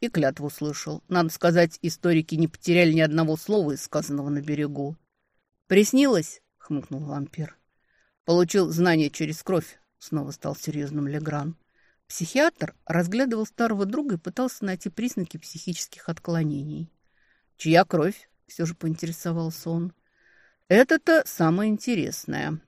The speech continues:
Она точно не могла там быть», задумчиво отозвался Дерек. «Терра Киольна.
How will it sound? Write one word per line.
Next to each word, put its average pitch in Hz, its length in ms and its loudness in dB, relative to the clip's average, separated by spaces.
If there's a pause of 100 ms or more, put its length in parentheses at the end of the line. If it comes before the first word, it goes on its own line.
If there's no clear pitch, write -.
(120)
Она 156 260 2
точно 180 320 -6
не 143 100 -2
могла 139 320 -4
там 143 300 -6
быть», - 320 -10 (180)
задумчиво 165 600 -2
отозвался 165 600 -6
Дерек. - 540 -10 (640)
«Терра 156 380 6
Киольна. 127 600 -2